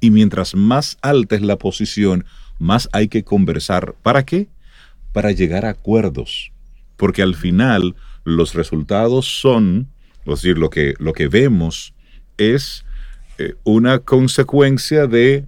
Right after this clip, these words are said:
acuerdos. Y se van llegando a resultados que luego se convierten y se pueden traducir en dinero, en rentabilidad. Pero primero es una conversación, es un acuerdo al que nosotros llegamos,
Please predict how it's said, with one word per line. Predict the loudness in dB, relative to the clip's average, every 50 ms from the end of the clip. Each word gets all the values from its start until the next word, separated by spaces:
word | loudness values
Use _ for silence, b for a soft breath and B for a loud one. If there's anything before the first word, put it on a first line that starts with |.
| -14 -8 _
acuerdos. | -6 -4 2 4 4 4 4 0 -8 -10 -10 -10 -10 -10 -12 -16 _ -8 -4
Y | -2 -2
se | 0 0
van | 0 2 2 2
llegando | 2 2 2 0 0 0 0 -2 -2 -4 -6 -12 -20 -20 -14 -6
a | -4 -4 -2
resultados | -2 -4 -2 -2 -2 -2 0 0 -2 -2 -2 -2 -6 -10 -12 -14 -14 -12
que | 0 2 2
luego | 4 4 4 2 2 2 0
se | 0 0 0
convierten | 0 0 0 2 4 4 4 2 2 0 0 2
y | 2 2
se | 2 -2
pueden | 0 0 2 2 4 2 2
traducir | 2 0 0 0 -2 -2 -2 0 2 2 2 0 b b b b b b
en | -4 0 0 2 2 2
dinero, | 0 0 2 2 0 0 -2 -4 -6
en | -8 -8
rentabilidad. | -6 -6 -4 -4 -4 -4 -4 -6 -4 -4 -4 -4 -4 -4 -4 -4 -6 -6 -8 _
Pero | -2 0 0 0 -2
primero | -2 0 2 2 2 2 2 0 0 -2 b b b b b b
es | -10 -8 -2 0
una | 0 2 2 2
conversación, | 2 2 2 4 2 0 0 -2 -2 0 0 0 2 2 0 -2 -4 b b b b b -12 -6
es | -4 -4 -2 0
un | 2 2 2 2
acuerdo | 0 2 4 6 6 6 6 4 2 2 0 0
al | 0 -2 -2
que | -2 -2 -2
nosotros | -2 -4 -2 -2 -2 -2 0 -2 -4 0
llegamos, | 0 0 0 2 2 2 2 2 0 -2